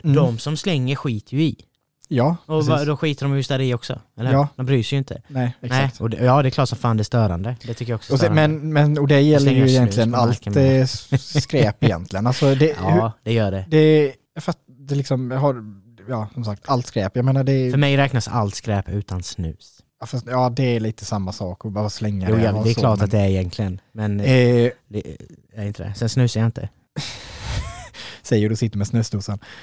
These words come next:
Speaker 2: Ja.
Speaker 1: Eh, nej,
Speaker 2: Tror du?
Speaker 1: men,
Speaker 2: Det är
Speaker 1: eh,
Speaker 2: ing-, det är ingen snusdosa.
Speaker 1: det är så himla svårt, det är det inte, att ta med sig skräpet och slänga det på rätt ställe, liksom.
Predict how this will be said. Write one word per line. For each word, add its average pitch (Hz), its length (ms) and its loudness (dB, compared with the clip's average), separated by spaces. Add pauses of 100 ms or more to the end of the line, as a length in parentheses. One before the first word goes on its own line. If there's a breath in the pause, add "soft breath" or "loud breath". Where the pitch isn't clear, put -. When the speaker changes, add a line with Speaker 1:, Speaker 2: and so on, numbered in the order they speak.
(180 loud breath)
Speaker 2:
Ja. 101 180 -4 (100)
Speaker 1:
Eh, 135 420 6
nej, 143 260 4
Speaker 2:
Tror 147 100 4
du? 147 80 2
Speaker 1:
men, 143 220 6
Speaker 2:
Det 143 60 4
är 139 160 6
Speaker 1:
eh, 120 80 2
Speaker 2:
ing-, 127 120 -4
det 107 60 -6
är 107 60 -2
ingen 123 120 -2
snusdosa. 120 460 -10 (300)
Speaker 1:
det 160 260 4
är 139 40 0
så 143 260 4
himla 147 300 4
svårt, 127 300 2
det 120 120 4
är 104 120 2
det 131 80 0
inte, 139 200 -4
att 107 80 -4
ta 110 80 0
med 104 320 0
sig 127 240 -2
skräpet - 800 -4
och 95 100 -8
slänga 95 380 -4
det 87 160 -4 (120)
på 98 160 -8
rätt 92 180 -12
ställe, 98 380 -6
liksom. 101 300 -10